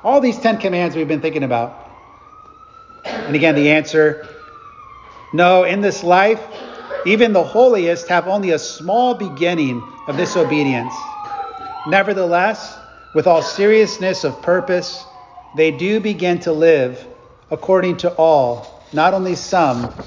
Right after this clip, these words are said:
of God's commandments. Indeed, beloved, may God help us by the Holy Spirit to walk in these commands for his glory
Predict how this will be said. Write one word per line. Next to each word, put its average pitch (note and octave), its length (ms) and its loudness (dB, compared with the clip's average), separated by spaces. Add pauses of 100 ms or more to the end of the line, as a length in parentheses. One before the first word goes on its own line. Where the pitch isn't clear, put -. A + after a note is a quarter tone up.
(140)
of C3+ 140 -10
God's B2 300 -2
commandments. A2+ 760 -12 (560)
Indeed, D3+ 280 -2
beloved, D#3 320 2
may D3+ 140 2
God D#3+ 260 4
help D#3+ 320 0
us D3 260 0
by D3+ 380 2
the D#3 100 -2
Holy D3+ 300 -4
Spirit - 800 -2
to D3+ 100 -2
walk D#3 440 2
in D#3 140 -6
these C#3+ 440 -4
commands C#3 840 -6 (360)
for F3 180 2
his F3 220 -2
glory C3 560 0